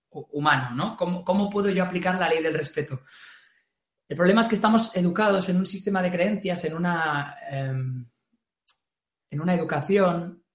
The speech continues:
eh, en un, en un, en una sociedad que constantemente está atentando contra el respeto a todos los seres,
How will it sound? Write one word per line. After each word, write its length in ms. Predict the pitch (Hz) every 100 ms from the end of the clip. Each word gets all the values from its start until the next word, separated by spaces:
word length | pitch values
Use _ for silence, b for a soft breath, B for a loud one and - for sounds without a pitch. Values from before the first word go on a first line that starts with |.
| _
eh, 160 | 143 139
en 160 | 143 147
un, 340 | 165 156 147 151
en 160 | 143
un, 300 | 160 165 156
en 140 | 143 151
una 640 | 175 175 160 143 131 -
sociedad 680 | - 147 147 156 190 202 254 b b b b _ _ _ _
que 380 | - 175 165 160
constantemente 760 | 165 156 - 190 208 196 196 208
está 180 | 190
atentando 520 | 180 160 151 190 170 143
contra 280 | 147 143
el 60 | 143
respeto 560 | 139 - 147 139 131 _ _ _ _ _ _ _ _ _ _
a 140 | 143
todos 200 | 143 170
los 140 | 151 147
seres, 480 | 170 120 - _